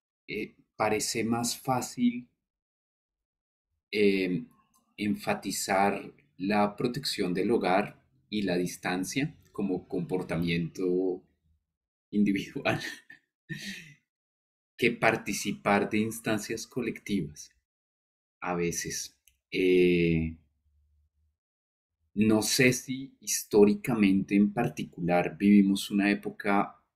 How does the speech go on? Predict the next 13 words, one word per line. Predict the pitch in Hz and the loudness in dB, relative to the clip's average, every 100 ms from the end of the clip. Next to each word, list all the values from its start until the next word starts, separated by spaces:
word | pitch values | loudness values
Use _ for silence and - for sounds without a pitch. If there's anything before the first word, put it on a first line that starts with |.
| _ _ _ | _ _ _
bastante | _ 80 85 - 92 85 85 | _ -6 -6 -4 -2 -2 0
individualista. | 92 95 101 95 87 78 80 - - - _ _ _ _ _ _ _ _ _ _ - | 0 0 2 2 2 0 -2 -6 -8 -16 _ _ _ _ _ _ _ _ _ _ 0
Eh, | 90 82 - | 2 2 2
he | 87 | 0
leído | 90 101 104 101 98 98 | 4 6 8 8 6 2
algunos | - 98 95 95 95 - | -4 -2 0 -2 -2 -2
autores | 101 98 87 82 | -4 -2 -4 -4
que, | - 98 - - | -4 -6 -6 -12
que | - | -12
señalan | - 92 92 95 92 | -6 -2 0 2 2
un | 104 | 2
poco | 104 110 117 | 0 0 8
eso, | 107 101 - | 8 8 -4